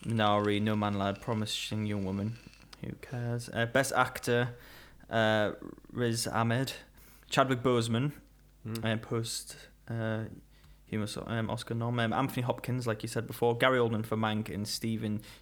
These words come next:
Speaker 1: Yeun. I'm probably pronouncing that wrong. I do apologise.
Speaker 2: Ewan.
Speaker 1: Uh, Best Actress, Viola Davis, um, Andrea Day. I don't know any of these films. I, I do, I do know Andrea Day, The United States versus Billie Holiday, which was the tennis film. Uh,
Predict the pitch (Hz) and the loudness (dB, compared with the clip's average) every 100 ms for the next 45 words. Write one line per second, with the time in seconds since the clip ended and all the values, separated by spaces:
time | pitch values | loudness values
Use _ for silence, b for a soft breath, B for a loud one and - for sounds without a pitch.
0 | - 113 113 110 160 262 226 - - - | -10 -2 2 4 2 0 -2 -8 -20 -20
1 | _ - - - - 147 120 117 - 107 | _ -20 -20 -16 -6 -4 -2 -4 -2 -2
2 | 104 110 - 104 104 107 117 110 117 104 | -2 -6 -6 -4 -4 -4 -4 -4 -4 -4
3 | 107 110 117 110 104 - 127 151 - 165 | -2 2 2 0 -2 0 6 6 6 2
4 | - 151 - 143 139 131 127 123 123 143 | 2 -2 4 4 6 2 4 4 4 2
5 | 139 - - - - _ - - - - | 0 -4 -8 -18 -20 _ -20 -20 -20 -20
6 | - - B B - 120 113 135 123 120 | -14 -8 B B -2 2 4 2 4 2
7 | 107 110 107 120 - - B B B B | 2 2 2 2 -2 -16 B B B B
8 | B - 110 110 113 - 120 113 104 - | B -8 -4 -2 -2 0 0 2 0 -2
9 | 104 135 143 170 247 226 220 262 320 156 | 4 6 6 4 2 2 0 0 2 2
10 | 110 107 98 110 120 127 - 127 117 117 | 2 0 0 0 2 2 0 -2 -2 -2
11 | 117 117 107 120 127 113 104 110 - 107 | -2 -2 -2 0 0 2 0 -2 -4 -6
12 | - - 117 113 - 92 110 117 - b | -8 -4 -4 -4 -6 -4 -4 -8 -16 b
13 | b b b - | b b b -16